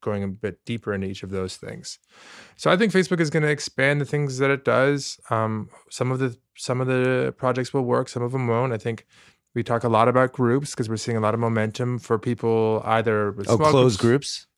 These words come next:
Speaker 1: Cl-, well, closed or open. Like, actually,
Speaker 2: Yeah.
Speaker 1: the Ringers groups are super active, for instance. So sometimes they're these large interest groups. So it could be the Ringer, it could be Cool Dogs is actually a really, <laughs> like, pretty crazy group right now.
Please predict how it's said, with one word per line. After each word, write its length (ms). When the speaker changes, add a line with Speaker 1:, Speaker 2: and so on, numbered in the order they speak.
Speaker 1:
Cl-, 100
well, 180
closed 300
or 180
open. 300
Like, 140
actually, 160
Speaker 2:
Yeah. 40
Speaker 1:
the 100
Ringers 600
groups 300
are 80
super 440
active, 480
for 380
instance. 420
So 140
sometimes 600
they're 100
these 180
large 320
interest 340
groups. 320
So 200
it 60
could 100
be 60
the 60
Ringer, 220
it 60
could 120
be 160
Cool 240
Dogs 460
is 120
actually 280
a 40
really, 280
<laughs> 140
like, 260
pretty 260
crazy 340
group 300
right 140
now. 260